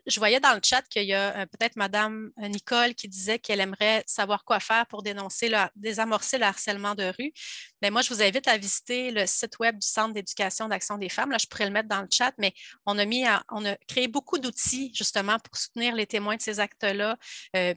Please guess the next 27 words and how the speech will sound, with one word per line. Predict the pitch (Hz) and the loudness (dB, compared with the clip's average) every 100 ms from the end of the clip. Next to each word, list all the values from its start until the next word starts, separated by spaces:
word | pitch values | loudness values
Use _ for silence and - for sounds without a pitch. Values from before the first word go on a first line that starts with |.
| - | -4
puis | 240 240 233 | -6 -4 -4
aussi | 220 - 277 | 0 0 2
des, | 240 185 | 0 0
des | 208 196 | 0 -2
outils | - 285 | -4 -2
pour | 226 - | -2 0
dénoncer | 196 254 226 196 247 | 2 4 2 0 0
la | 220 | 0
problématique, | - 202 196 175 - 254 - - | 0 0 0 0 -2 -6 -8 -8
donc | 196 190 | -6 -2
des | 202 | 2
affiches, | 190 - 247 226 | 2 2 0 0
des | 208 | -2
autocollants, | 190 - - 196 202 226 | -4 -6 -2 2 2 0
tu | - | -2
sais, | |
qu'on | 220 196 | -4 -4
peut | - 220 | 2 4
aller | 196 202 | 4 0
coller | - 208 214 | -2 -2 0
partout | 196 - 226 | -2 -2 0
dans | 220 | 2
la | 208 180 | 2 0
ville | 214 220 254 | -2 -4 -2
<laughs> | - - - | -2 -4 -10
aussi. | 208 - - 262 - - - - 185 | -8 -4 -4 -6 -10 -10 -10 -2 2
Euh, | 185 | 4